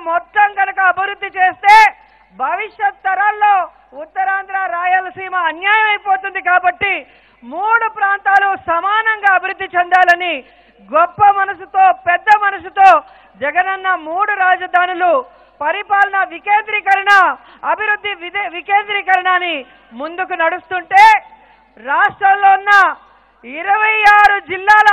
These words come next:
ప్రజలు మద్దతు తెలియజేస్తుంటే ఈ ఆంధ్రప్రదేశ్ ద్రోహులు చంద్రబాబు నాయుడు, పవన్ కళ్యాణ్ మాత్రం ఈ రోజు అమరావతిలో ఉన్న పెయిడ్ ఆర్టిస్టులు, పెయిడ్ రైతులకి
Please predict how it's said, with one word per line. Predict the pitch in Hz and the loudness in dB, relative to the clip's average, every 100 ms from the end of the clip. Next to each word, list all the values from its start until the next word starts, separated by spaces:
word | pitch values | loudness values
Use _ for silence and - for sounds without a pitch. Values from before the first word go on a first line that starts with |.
| 392 | 2
ప్రజలు | 381 392 403 415 403 359 | 0 2 2 2 0 0
మద్దతు | 370 427 440 440 | -2 -2 -6 -6
తెలియజేస్తుంటే | 403 415 415 415 403 403 403 415 415 466 440 - _ _ _ _ _ _ _ _ - | -6 -4 -2 -2 -2 -2 -6 2 6 8 6 2 _ _ _ _ _ _ _ _ -12
ఈ | 330 381 359 392 | -6 0 4 4
ఆంధ్రప్రదేశ్ | 415 415 392 392 381 392 392 240 - | 4 4 2 4 2 4 2 0 -6
ద్రోహులు | 320 415 415 440 427 392 269 - _ _ _ _ | 6 8 8 6 6 4 4 -2 _ _ _ _
చంద్రబాబు | 330 339 359 381 370 359 370 359 | -4 -4 -2 2 4 4 2 0
నాయుడు, | 359 370 370 359 285 - _ _ - | -2 0 0 0 -2 -8 _ _ -2
పవన్ | 349 415 427 427 | 2 4 2 2
కళ్యాణ్ | 403 392 403 392 359 | 2 4 4 4 2
మాత్రం | 370 427 440 440 381 285 _ _ _ | 2 2 4 6 6 2 _ _ _
ఈ | 285 359 359 | -12 -6 0
రోజు | 370 392 403 370 | 2 4 4 4
అమరావతిలో | 381 403 403 403 392 381 370 | 4 4 4 2 4 4 4
ఉన్న | 392 370 285 - _ _ 330 | 4 4 2 -4 _ _ 2
పెయిడ్ | 370 415 403 392 | 2 2 6 6
ఆర్టిస్టులు, | 392 403 381 - 381 359 294 - - - | 4 0 -4 0 4 8 6 4 -10 -4
పెయిడ్ | 320 339 403 403 381 | 0 2 0 2 2
రైతులకి | 381 381 370 370 | 0 -2 -4 -4